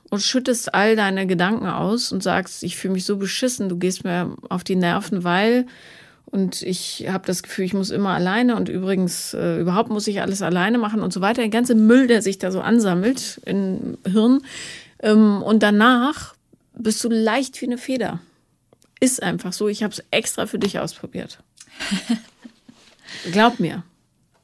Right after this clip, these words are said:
Speaker 1: Ja? Und stell dir nicht, äh, ein Beinchen, in dem du sagst, „Hm, ich fühl mich grad so fern.“
Speaker 2: Mhm.
Speaker 1: Ist völlig egal. Ja? Ein Griff zum Telefon, um die Distanz zu überwinden.
Speaker 2: Ja,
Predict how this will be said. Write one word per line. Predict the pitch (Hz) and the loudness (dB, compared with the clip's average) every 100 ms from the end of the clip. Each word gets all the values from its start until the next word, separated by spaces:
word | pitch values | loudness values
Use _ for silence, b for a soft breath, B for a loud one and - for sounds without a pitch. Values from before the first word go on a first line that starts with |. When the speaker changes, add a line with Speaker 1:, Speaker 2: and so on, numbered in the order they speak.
| _ _ | _ _
Speaker 1:
Ja? | - 220 254 B B B | -4 -2 -4 B B B
Und | - 220 220 - - _ _ _ _ - | 2 4 4 -2 -8 _ _ _ _ -8
stell | - 220 247 | 2 4 4
dir | 262 | 4
nicht, | 240 262 262 - - | 2 2 0 -6 -4
äh, | 208 214 202 202 | 0 2 2 0
ein | 202 214 | 2 2
Beinchen, | 196 196 247 254 226 | 2 2 2 2 0
in | 202 | 4
dem | 214 | 4
du | 208 196 | 4 2
sagst, | 202 - | -2 4
„Hm, | 226 220 | 6 6
ich | 185 | 4
fühl | - | 2
mich | 175 170 | -2 -2
grad | 175 - | -8 -6
so | 170 | -8
fern.“ | - 202 202 - - _ | -6 -4 -4 -6 -10 _
Speaker 2:
Mhm. | - 208 202 | -2 0 2
Speaker 1:
Ist | 196 | 4
völlig | 214 226 | 4 4
egal. | 175 156 - 180 - _ | 2 -2 -2 -8 -14 _
Ja? | - 196 208 B B - | -4 -2 -4 B B 2
Ein | 208 214 | 4 6
Griff | 208 214 - | 4 2 -2
zum | 185 | -6
Telefon, | - 180 170 - - - _ _ _ _ _ _ _ _ - | -4 -6 -6 -8 -10 -10 _ _ _ _ _ _ _ _ -4
um | 196 | 0
die | 185 | 0
Distanz | 175 175 - 165 160 - | 0 -4 -4 -4 -4 -6
zu | |
überwinden. | - 165 180 180 - 156 - _ _ _ _ _ _ | -6 -8 -6 -8 -8 -10 -12 _ _ _ _ _ _
Speaker 2:
Ja, | 233 220 | -4 -4